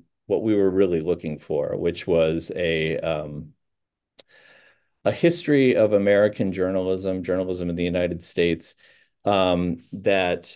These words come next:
highlighted the actual words that journalists used to make their arguments, and also which highlighted the struggle um, in different moments in American history. So, um,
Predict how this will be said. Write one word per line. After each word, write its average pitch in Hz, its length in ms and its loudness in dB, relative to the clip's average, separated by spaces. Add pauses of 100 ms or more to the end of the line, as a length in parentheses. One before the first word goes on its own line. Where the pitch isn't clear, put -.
(140)
highlighted 123 1080 0
the 87 500 0
actual 92 440 -2
words 101 500 2
that 92 340 -2 (240)
journalists 101 500 -2
used 120 640 -2
to 117 120 -4
make 110 180 -2
their 98 160 -2
arguments, 127 560 -2
and 113 220 0
also 127 360 2
which 110 220 -2
highlighted 92 580 0
the 85 120 -8
struggle 82 600 0 (260)
um, 80 480 -2
in 87 240 -2
different 87 320 -2
moments 82 460 -2
in 82 100 -2
American 78 420 -6
history. - 480 -8
So, 87 520 2 (580)
um, 87 540 -2